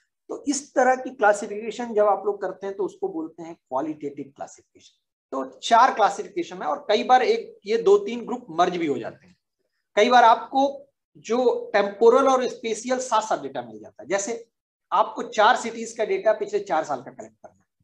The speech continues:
तो space भी आ गया, temporal भी आ गया। तो spatio-temporal sort of classification है वो, लेकिन आपके base में जो है चल रहा है वही spatial और temporal चल रहा है।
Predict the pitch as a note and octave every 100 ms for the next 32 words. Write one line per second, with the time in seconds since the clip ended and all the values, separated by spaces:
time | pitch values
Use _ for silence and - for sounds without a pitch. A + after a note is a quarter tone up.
0 | _ _ _ _ C#4+ C4 - D4+ D#4 D#4+
1 | C#4 C4 D#3+ D#3 D3 F#3 G#3 F#3+ F#3+ F3+
2 | F#3 A#3 G#3+ - A#3+ A#3 B3 C4+ C4+ -
3 | A3+ A3+ B3+ A#3+ B3 A#3 - - G#3 G#3
4 | G#3+ G#3 E3+ E3 E3+ - F3 F3 C#3 D3
5 | - _ _ _ _ A3+ A#3 C#4 - G3
6 | A#3+ - C#4 - - B3+ D4+ C#4+ C4 B3
7 | A#3 B3+ B3+ B3 A3+ A#3+ A3+ A3 - F#3
8 | - G#3 G3 - C#3 - A#2+ C3 B2 A#2+
9 | B2+